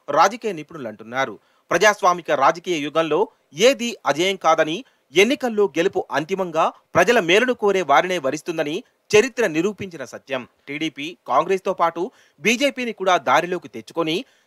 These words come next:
కేసీఆర్ తెలంగాణను సాధించిన తీరే ఇందుకు నిలువెత్తు నిదర్శనమని విశ్లేషకులు చెప్తున్నారు. జాతీయ రాజకీయాలను మేలు మలుపు తిప్పడం సాధ్యమేనన్న విశ్వాసం వ్యక్తం చేస్తున్నారు. పలు రాజకీయ, జాతీయ సామాజిక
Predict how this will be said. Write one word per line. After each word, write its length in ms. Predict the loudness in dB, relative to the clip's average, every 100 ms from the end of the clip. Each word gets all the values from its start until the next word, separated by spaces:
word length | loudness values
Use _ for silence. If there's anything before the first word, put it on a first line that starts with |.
| _
కేసీఆర్ 480 | 4 4 2 0 0 0
తెలంగాణను 520 | 0 0 -2 -4 -6 0
సాధించిన 380 | 2 2 -2 -10 -4
తీరే 240 | -4 -2 -4 -6 _ -4 -2
ఇందుకు 260 | -2 -4 -6 -4
నిలువెత్తు 380 | -2 -2 -2 -6
నిదర్శనమని 560 | -6 -6 -8 -6 -6 -8 -12
విశ్లేషకులు 480 | -10 -10 -10 -16 -18
చెప్తున్నారు. 480 | -20 -14 -2 -2 -2 -10 _ _ 4
జాతీయ 380 | 4 4 0 2
రాజకీయాలను 600 | 4 2 0 2 2 0 -6 -8 -2
మేలు 220 | 2 4 4
మలుపు 220 | 0 -2 -14
తిప్పడం 280 | -6 -6 -2 0
సాధ్యమేనన్న 580 | 0 -2 -6 -8 -8 -8
విశ్వాసం 380 | -6 -2 -2 -2 -12
వ్యక్తం 220 | -14 -18 -18
చేస్తున్నారు. 500 | -18 -6 -2 -2 -4 _ _ _ -2 -2 _ _ _ _ 4
పలు 160 | 4 6
రాజకీయ, 400 | 4 2 -6 0 0 -2 _ 4
జాతీయ 340 | 4 4 -6 0 2
సామాజిక 420 | 2 0 -4